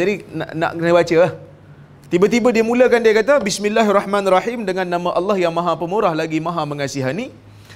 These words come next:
Telah berkata Syekh Al-, Al-Imam Al-Allamah Syamsuddin Muhammad ibn Abi Bakar Al-Hambali yang dikenali sebagai Ibn Qayyim, semoga Allah menye-, memayunginya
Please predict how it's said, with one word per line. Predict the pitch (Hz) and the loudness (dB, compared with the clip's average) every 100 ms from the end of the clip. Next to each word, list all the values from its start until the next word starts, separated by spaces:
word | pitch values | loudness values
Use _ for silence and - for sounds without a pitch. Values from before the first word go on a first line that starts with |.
| - - - | -20 -20 -8
Telah | - 208 196 | 0 2 2
berkata | 190 220 214 | 2 2 2
Syekh | 190 233 214 - - - | 0 2 0 0 -8 -4
Al-, | 180 175 165 170 | -2 -2 -2 -4
Al-Imam | 165 180 202 214 | -2 -4 -2 -2
Al-Allamah | 160 165 160 175 202 185 156 | -2 -2 -2 0 0 0 -2
Syamsuddin | 170 165 180 170 196 | -4 -4 -6 -4 -4
Muhammad | 170 190 214 190 | -4 -6 -4 -4
ibn | 170 175 160 | -4 -4 -2
Abi | 170 165 | -4 0
Bakar | 185 - 170 | -2 0 -2
Al-Hambali | 156 156 196 220 180 147 92 - - - 147 | -2 -4 -4 0 0 0 -6 -16 -20 -8 -2
yang | 180 185 | 0 -2
dikenali | 180 190 208 202 160 | -4 -2 -2 -2 -4
sebagai | 175 175 170 175 | -2 -2 -2 -4
Ibn | 165 151 | -4 -2
Qayyim, | 208 208 147 113 | -2 -2 -6 -6
semoga | 170 185 170 170 | -6 -2 0 0
Allah | 185 175 | 0 -2
menye-, | 165 170 170 | -4 -8 -6
memayunginya | 170 170 170 170 185 220 | -4 -2 -2 -4 -6 -6